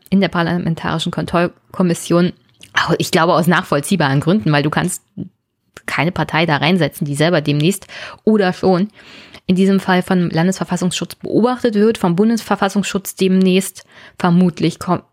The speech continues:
komplett als Partei auch. Kalbitz selber wird beobachtet vom Verfassungsschutz in Brandenburg und auf Bundesebene. Ich weiß nicht, das ist einfach nicht mehr mit Sinn und Verstand zu erklären,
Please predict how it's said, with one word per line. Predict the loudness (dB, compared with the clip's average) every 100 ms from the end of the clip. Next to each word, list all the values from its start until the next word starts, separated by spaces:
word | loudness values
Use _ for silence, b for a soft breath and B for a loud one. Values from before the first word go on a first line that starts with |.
| -4
komplett | -2 -2 -2
als | -4 -4
Partei | -6 -4 -4 -4 -4
auch. | 0 2 0 -4 -16 _ _ _ _ _ _ _ -10
Kalbitz | -4 0 2 0 0
selber | 0 2 2 2
wird | 2
beobachtet | 4 2 2 0 -4 -6 -8 -12 _ _ _
vom | -4
Verfassungsschutz | -2 -2 -2 -4 -8 -10 -12 -2
in | 0 0
Brandenburg | -2 -2 -2 -2 -2 -4 _
und | 0 0 0
auf | -2 -2
Bundesebene. | -2 0 0 -2 -2 -2 -2 -4 B B B B B B B B B _ _ _ _ _ _ _ _ _ _ _ _
Ich | -4
weiß | -2 0
nicht, | 0 -4 _ _ _ _ _ _ _ _
das | -2 -2 -2
ist | -4 -4 -4 -4
einfach | -2 0 0 2
nicht | 0 0 0
mehr | 2 4
mit | 2 -2 -10 _ _
Sinn | 0 2 2
und | 2
Verstand | 0 -2 0 0 0
zu | 0
erklären, | 0 -2 -2 -2